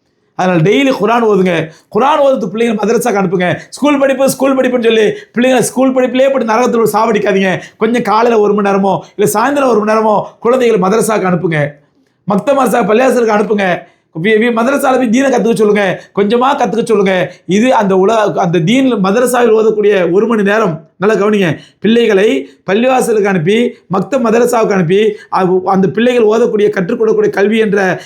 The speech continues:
அந்த ஒரு மணி நேரம் இருக்குது, அது ஸ்கூல்ல இருந்து வரக்கூடிய டா-, ஆறு மணி நேரம் டாக்ஸிங்க்கு அதான் மருந்து. குழந்தைய ஸ்கூலுக்கு அனுப்புறீங்களே, குழந்தைங்க ஸ்கூல்ல ஒழுக்கத்தை கத்துக் கொடுக்குறாங்க, ஒழுக்கத்தை கத்துக் கொடுக்குறாங்க. ஆனா மற்ற மற்ற பிள்ளைகள் மூலமாக ஒழுக்க கேட கத்துக்கிறாங்க இன்னைக்கு.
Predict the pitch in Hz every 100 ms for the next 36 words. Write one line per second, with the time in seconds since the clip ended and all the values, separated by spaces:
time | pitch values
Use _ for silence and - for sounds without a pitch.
0 | - 175 185 180 196 269 277 254 233 269
1 | 247 208 190 180 247 247 - - 170 202
2 | 214 - 269 277 262 262 226 220 220 214
3 | 180 202 196 196 220 247 233 220 - 226
4 | 233 - 233 226 202 190 175 160 143 -
5 | _ _ _ _ _ _ _ _ _ _
6 | _ 180 214 220 - 269 247 233 226 208
7 | 196 262 254 - _ 214 240 - 254 247
8 | 226 233 - 233 226 233 247 262 196 -
9 | - 180 214 208 196 233 277 285 269 247
10 | 233 160 - - 202 190 202 269 254 220
11 | 151 226 240 220 208 202 180 170 156 -
12 | 175 247 208 226 - 269 269 208 208 196
13 | 170 151 123 143